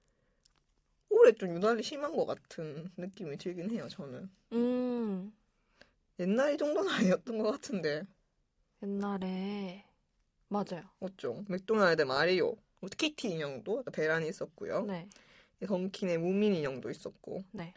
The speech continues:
Speaker 1: 혜태 허니버터칩도 있고, 이제 아까 파워레인저, 티라노킹도 있고,
Speaker 2: 음.
Speaker 1: 왜 그럴까 생각을 하면 뭔가 이제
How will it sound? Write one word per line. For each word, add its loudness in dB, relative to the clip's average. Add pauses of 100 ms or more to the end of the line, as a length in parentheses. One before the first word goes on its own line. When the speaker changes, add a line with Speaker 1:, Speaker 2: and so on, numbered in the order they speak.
(140)
Speaker 1:
혜태 2
허니버터칩도 0
있고, 0
이제 -4
아까 -6
파워레인저, 2
티라노킹도 -4
있고, -6 (140)
Speaker 2:
음. -6 (720)
Speaker 1:
왜 0
그럴까 2
생각을 0
하면 -2
뭔가 0
이제 -4